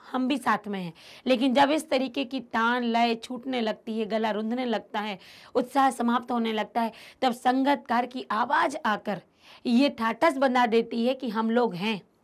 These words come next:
आप घबराइएगा नहीं, आप तब तक सांस लीजिए, हम तब तक स्वर को उठाते हैं। और यह कि फिर से गाया जा सकता है, गाया जा चुका राग, ये बताता है वो, ये संभालता है कि जो राग गाया जा चुका उसे वापस गाना है,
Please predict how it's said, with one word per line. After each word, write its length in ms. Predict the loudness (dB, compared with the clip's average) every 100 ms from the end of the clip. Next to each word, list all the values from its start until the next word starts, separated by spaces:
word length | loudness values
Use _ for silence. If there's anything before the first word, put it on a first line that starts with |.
| 0
आप 180 | 0 0
घबराइएगा 720 | -6 -6 -4 -4 -4 0 -2 -4 -18 -20 -10 -4
नहीं, 600 | 0 2 2 0 -2 -4 0
आप 220 | 0 0
तब 140 | -6 -4
तक 120 | -8
सांस 380 | -2 2 2 0
लीजिए, 300 | -4 -2 -2
हम 220 | -2 -4
तब 200 | -4 -6 -6
तक 160 | -6
स्वर 240 | -4 -4 -2
को 160 | -2
उठाते 420 | -2 -4 -10 -10 -16
हैं। 160 | -16 _ _ _ _ _ _ -20 -20 _ _ _ _ _ _ _ _ _ 6
और 260 | 8 10
यह 260 | 10 10 8
कि 240 | 6 4
फिर 240 | 4 2 2
से 200 | 0 4
गाया 400 | 6 6 6 4
जा 180 | 4
सकता 360 | 2 -2 -2 2
है, 220 | 2 2
गाया 420 | 2 4 6 4 4
जा 160 | 2
चुका 320 | 0 -2 -2 0
राग, 220 | -2 -2
ये 180 | -4 -2
बताता 460 | 0 2 2 4
है 200 | 4 4
वो, 140 | 2 0
ये 120 | -2
संभालता 520 | -4 -2 -2 0 2
है 180 | 2 0
कि 140 | -6
जो 220 | -6 -2 2
राग 260 | 4 2
गाया 300 | 0 2 2
जा 160 | 2 -2
चुका 240 | 0 0
उसे 180 | 0 2
वापस 340 | 2 2 -2
गाना 260 | 0 0 0
है, 200 | -6